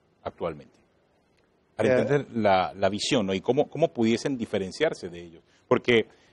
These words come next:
Speaker 1: quizás hasta ahora han tenido buenos puntos de diferenciación, pero al entrar en el ruedo, junto al resto de los partidos políticos deben encontrar un elemento que pueda diferenciarlos.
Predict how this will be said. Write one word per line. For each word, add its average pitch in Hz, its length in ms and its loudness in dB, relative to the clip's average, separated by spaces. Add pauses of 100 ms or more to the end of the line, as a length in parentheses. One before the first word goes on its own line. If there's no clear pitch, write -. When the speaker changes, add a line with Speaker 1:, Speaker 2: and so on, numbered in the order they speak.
Speaker 1:
quizás 175 240 6
hasta 190 200 6
ahora 156 220 10
han 165 80 0
tenido 160 280 4
buenos 160 200 2
puntos 165 320 2
de 135 80 4
diferenciación, 110 640 2
pero 104 180 6
al 101 80 4
entrar 139 260 4
en 190 100 2
el 151 120 4
ruedo, 131 340 6 (520)
junto 120 280 6
al 107 100 6
resto 175 280 4
de 170 60 6
los 131 80 4
partidos 123 340 2
políticos 127 400 0
deben 131 180 4
encontrar 113 300 2
un 135 120 4
elemento 123 420 2
que 110 100 2
pueda 117 200 6
diferenciarlos. 104 760 -2